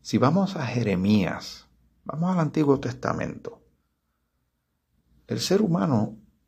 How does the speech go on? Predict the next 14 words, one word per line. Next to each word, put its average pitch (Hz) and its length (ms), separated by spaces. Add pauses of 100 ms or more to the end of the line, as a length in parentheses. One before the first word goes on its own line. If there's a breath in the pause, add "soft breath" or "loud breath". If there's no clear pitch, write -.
(600)
tiene 135 200
un 156 200
hambre, 131 720
una 107 200
necesidad 120 840
y 92 140
un 98 140
vacío 113 640 (540)
del 90 320
cual 92 220
él 110 260
nace 123 400
con 71 220
él. - 200